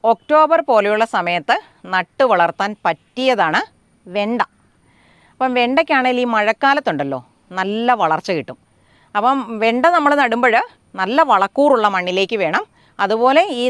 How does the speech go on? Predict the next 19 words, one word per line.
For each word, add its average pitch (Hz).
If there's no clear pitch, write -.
തക്കാളിക്കും 247
വഴുതനയ്ക്കും 226
മുളകിനുമൊക്കെ 214
നമ്മൾ 196
ശ്രദ്ധിക്കുന്നത് 196
പോലെ 214
തന്നെ 180
നല്ല 214
പുളിപ്പ് 202
മാറ്റിയ 185
നീർവാർച്ചയുള്ള 220
വളക്കൂറുള്ള 202
മണ്ണിലാണ് 190
വെണ്ട 180
നടുന്നതെങ്കിൽ 175
പെട്ടെന്ന് 339
പെട്ടെന്ന് 196
നമുക്ക് 180
വെണ്ടക്കായ 180